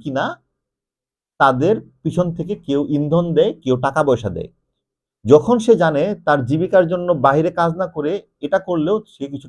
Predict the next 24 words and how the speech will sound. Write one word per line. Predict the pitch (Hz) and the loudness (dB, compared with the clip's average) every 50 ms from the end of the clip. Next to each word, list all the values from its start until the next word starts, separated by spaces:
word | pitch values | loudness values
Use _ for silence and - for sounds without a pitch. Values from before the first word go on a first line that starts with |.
| 127 | -4
টাকা | 147 147 160 143 117 | -4 -2 -2 -2 -2
পাবে। | 98 87 82 - - _ _ _ _ _ _ _ _ - | -4 -6 -8 -12 -20 _ _ _ _ _ _ _ _ -2
এবং | 175 202 196 196 | 0 2 2 2
আমরা | 196 214 - - | 2 0 -2 -2
সকলেই | 185 165 220 220 220 214 165 | -2 2 2 4 4 2 0
জানি | 165 151 - 214 - 143 | -2 -4 -6 -6 -4 -4
আওয়ামী | 139 147 156 160 | -4 -2 -4 -4
লীগ | 156 156 - | -8 -8 -8
সরকার | 165 160 185 190 151 | -8 -6 -6 -4 -4
বাংলাদেশ | 143 143 143 139 135 131 127 | -4 -4 -6 -6 -8 -10 -12
থেকে | 127 127 143 - 151 | -10 -10 -6 -4 -4
পালিয়ে | 151 156 156 151 143 | -4 -2 -4 -2 -2
যাওয়ার | 151 151 147 - | -2 -2 -4 -6
সময় | 160 175 170 170 - | -8 -12 -10 -4 -2
প্রচুর | 214 208 208 208 202 - - | -2 -2 -2 -4 -6 -4 -4
টাকা | 175 160 165 160 151 | -4 -2 -2 -2 -2
পয়সা | 139 139 - 190 185 170 | -2 -2 -4 -6 -8 -4
নিয়ে | 151 143 143 131 | -2 -2 -2 0
গিয়েছে, | 131 135 131 - - 180 | 0 -2 -2 -4 -4 -2
লুট | 160 156 160 160 | -2 -2 -2 -4
করে | - 131 120 113 | -6 -6 -4 -2
নিয়ে | 110 101 95 | -2 -2 -2
গিয়েছে | 90 87 87 - - _ _ _ _ _ _ _ - | -4 -8 -10 -12 -18 _ _ _ _ _ _ _ 2
এবং | 147 165 | 4 4